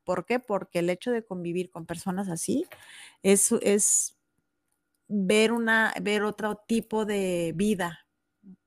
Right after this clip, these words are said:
ver otro tipo de, ellos no tienen maldad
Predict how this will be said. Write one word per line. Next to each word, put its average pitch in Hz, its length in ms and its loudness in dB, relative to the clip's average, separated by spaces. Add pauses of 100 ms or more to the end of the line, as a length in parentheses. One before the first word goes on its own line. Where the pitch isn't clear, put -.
(160)
ver 190 420 0
otro 196 280 -2
tipo 196 420 -6
de, 180 380 -2
ellos 214 220 2
no 220 80 -4
tienen 214 340 -4
maldad 175 480 -2